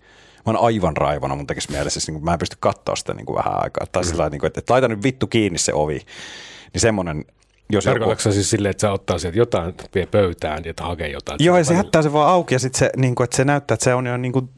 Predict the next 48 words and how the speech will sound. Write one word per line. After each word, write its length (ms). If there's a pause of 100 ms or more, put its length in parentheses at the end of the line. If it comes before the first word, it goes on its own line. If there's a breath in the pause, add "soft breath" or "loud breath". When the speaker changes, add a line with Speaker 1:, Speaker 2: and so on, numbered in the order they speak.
(120)
Speaker 1:
valmis 380
sen 200
jääkaapin 520
kanssa, 460
mut 100
Speaker 2:
Mm. 20
Speaker 1:
silti 180
se 80
jättää 260
sen 140
auki, 360
koska 240
Speaker 2:
Mm. 60
Speaker 1:
ehkä 220
se 140
ottaa 300
sieltä 240
vielä. 180
Se 100
vähän 120
kattelee 500
välillä 260
sinne 380
ja 100
sit 120
se 120
välillä 340
<laughs> 120
vähän 240 (100)
tekee 320
sitä 280
sun 160
tätä, 280
sit 100
se 60
on 60
koko 200
ajan 120
auki 200
se 100
jääkaapin 440
ovi. 80 (480 loud breath)
Niin 100
semmos-, 420
semmoseen 540
menee 240
ihan, 300
sit 160